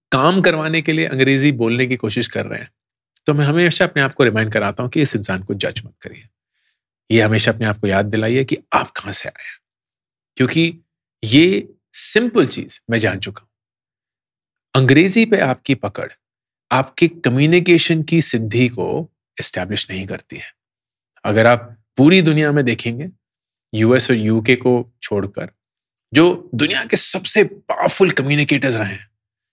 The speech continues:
वो अपनी भाषा में पूरे crowd को मनमोहित कर सकते हैं। And कभी-कभी तो जरूरत भी नहीं होती कि हमें उनकी बातें समझ में आए, क्योंकि हम उनको वो क्या कहना चाहते हैं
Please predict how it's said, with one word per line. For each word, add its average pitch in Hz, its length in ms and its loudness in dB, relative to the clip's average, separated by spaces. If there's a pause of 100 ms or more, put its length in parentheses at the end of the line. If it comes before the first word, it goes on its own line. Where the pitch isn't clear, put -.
(200)
वो 208 80 4
अपनी 247 460 2
भाषा 156 380 -2
में 175 220 -2 (360)
पूरे 226 300 4 (300)
crowd 208 560 4
को - 240 -14 (500)
मनमोहित 117 380 -4
कर 110 80 -4
सकते - 320 -14
हैं। - 100 -20 (960)
And 214 400 0 (180)
कभी-कभी 247 420 4
तो 262 120 2
जरूरत 170 340 4
भी 247 120 4
नहीं 247 100 4
होती 226 220 2
कि 233 140 4
हमें 202 460 0 (120)
उनकी 170 240 2
बातें 165 280 -2
समझ 143 220 0
में 120 120 -8
आए, - 140 -14 (540)
क्योंकि 190 240 4
हम 226 600 0 (260)
उनको 185 600 2
वो 160 80 2
क्या 202 280 2 (340)
कहना 185 360 4
चाहते 240 340 0
हैं 262 140 0